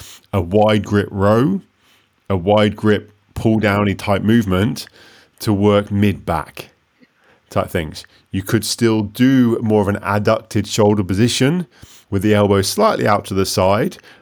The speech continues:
where you're not blocking, your lats aren't blocking the movement. You can have your elbow slightly out to the side, slightly abducted, but not all the way out to ninety degrees of shoulder abduction, slightly abducted. And as long as your lats aren't blocking the movement, that could still be a large bias, a large emphasis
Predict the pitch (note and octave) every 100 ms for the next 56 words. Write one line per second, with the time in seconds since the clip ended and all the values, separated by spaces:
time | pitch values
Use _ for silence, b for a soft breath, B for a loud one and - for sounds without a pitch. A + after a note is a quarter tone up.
0 | - G#2 G2+ G#2+ G2+ - G#2+ A#2 - F#2+
1 | G#2 A2+ - G#2+ G2+ G#2 C3+ A2 G2 G2
2 | A2+ C#3 E3 A2+ G#2 F#2+ F#2+ G2 F#2 F#2+
3 | E3 D#3 A2 A2 G#2+ - B B - G#2
4 | G2 - A2 A2 A2 - B B B -
5 | - C#3 A#2 A2 F#2+ G2+ G2+ G#2+ G2 G#2+
6 | B2+ A#2 A#2+ A2 G#2 G2+ G#2 F#2+ G#2 A#2
7 | A2+ G#2+ A2+ A2 G#2 A#2 A2+ A2+ G#2 A2+
8 | - A#2 - A2 G2 G2 - G#2 G2+ B
9 | B B A2 G#2+ G#2 A2 A2+ G2+ G2+ G#2+
10 | - G2 G2 G2+ G2+ G#2 C#3 A#2+ G2 G2+
11 | - G2+ - A2+ A2 G2+ G2 G2 G2+ G2
12 | F#2+ - G2 G2 G2 F#2+ F#2+ F#2+ F2+ -
13 | G2+ F#2+ - F#2+ E2+